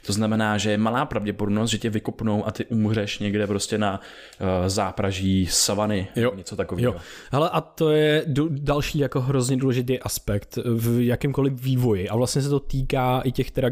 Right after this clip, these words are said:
Speaker 2: orgií, ale prostě, mm, orgií myslím tím prostě sexu a rozmnožování. To, to, o co jde, je, že musíš mít strategie, které ti pomůžou se rozmnožit do další generace.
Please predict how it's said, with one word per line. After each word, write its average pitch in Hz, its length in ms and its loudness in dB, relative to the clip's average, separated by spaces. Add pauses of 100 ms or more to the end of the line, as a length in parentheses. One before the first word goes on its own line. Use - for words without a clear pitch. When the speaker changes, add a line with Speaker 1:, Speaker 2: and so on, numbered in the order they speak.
(120)
Speaker 2:
orgií, 110 520 2 (400)
ale 110 280 4
prostě, 107 400 -2
mm, 107 440 -2
orgií 110 260 2
myslím 107 280 2
tím 110 380 -2
prostě 113 220 0
sexu 117 320 0
a - 20 0
rozmnožování. 95 800 0
To, 120 140 0
to, 127 120 0
o 127 100 2
co 123 140 0
jde, 101 260 2 (220)
je, 104 160 2
že 107 100 2
musíš 110 360 0
mít 127 120 0
strategie, 107 520 0
které 104 200 -2
ti 107 100 -2
pomůžou 104 360 0
se 110 100 0
rozmnožit 104 400 0
do 101 80 0
další 95 280 0
generace. 92 500 0